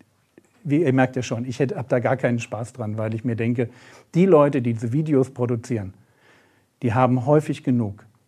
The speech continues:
Und jetzt klingt das sehr arrogant, bitte vergebt mir das. Aber oft genug haben sie einfach nicht den Hauch einer Idee, worüber sie reden. Die Leute, die Videos über Offenbarung produzieren, ich will das an einem Beispiel durchmachen,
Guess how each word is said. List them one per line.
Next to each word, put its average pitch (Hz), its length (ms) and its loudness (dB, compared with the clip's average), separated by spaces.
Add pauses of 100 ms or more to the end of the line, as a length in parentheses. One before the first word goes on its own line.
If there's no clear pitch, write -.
(1400)
Und 120 160 -2
jetzt 117 200 -4 (160)
klingt 175 280 4
das 143 140 2
sehr 139 200 4
arrogant, 123 560 0
bitte 123 180 -4
vergebt 113 440 -6
mir 117 120 -4
das. 95 280 -14 (480)
Aber 131 280 0
oft 143 200 2
genug 123 320 -2
haben 123 120 -2
sie 131 100 -6
einfach 123 260 -8
nicht 120 240 -6
den 107 160 -8 (200)
Hauch 139 240 2
einer 120 240 -4
Idee, 110 340 -4
worüber 98 300 -6
sie 90 120 -12
reden. - 300 -18 (1200)
Die 160 120 6
Leute, 180 360 6
die 131 420 4
Videos 170 480 4
über 147 240 2
Offenbarung 127 600 0
produzieren, 110 500 -8
ich 104 120 -8
will 135 60 2
das 139 120 0
an 147 100 4
einem 160 300 4
Beispiel 156 440 4
durchmachen, 120 500 -4